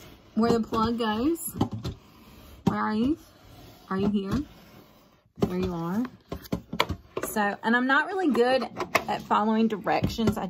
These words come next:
just want to do something. I just want it to work. And it looks like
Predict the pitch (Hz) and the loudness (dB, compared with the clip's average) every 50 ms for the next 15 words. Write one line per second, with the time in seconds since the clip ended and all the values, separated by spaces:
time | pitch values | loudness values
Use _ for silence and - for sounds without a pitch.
0 | - - - 269 269 269 262 - - - 214 202 202 202 196 - 220 - - 185 | -8 -4 0 2 2 2 0 -4 -6 -4 0 4 4 4 4 4 0 -8 -10 -10
1 | 170 - _ _ - 214 233 262 277 277 - 175 147 - - - 180 - 220 - | -12 -14 _ _ -2 0 0 0 -2 -2 -4 -4 -6 -6 -4 -6 -6 -6 -6 -8
2 | - - 226 226 214 - - - 170 151 - 147 147 147 - - - - - - | -4 -2 2 2 2 2 0 -2 -4 -4 -4 -4 -4 -4 -6 -8 -12 -14 -12 -2
3 | - - - - - - - - - - - - - - - - - - - - | 0 2 2 4 4 4 2 2 0 -4 -12 -14 -14 -10 -10 -10 -10 -10 -16 -20
4 | - 180 - - 202 202 131 - 220 247 254 - - 339 370 370 311 | -20 -14 -10 -8 -6 -4 0 0 0 0 -2 -2 -2 -2 0 0 -4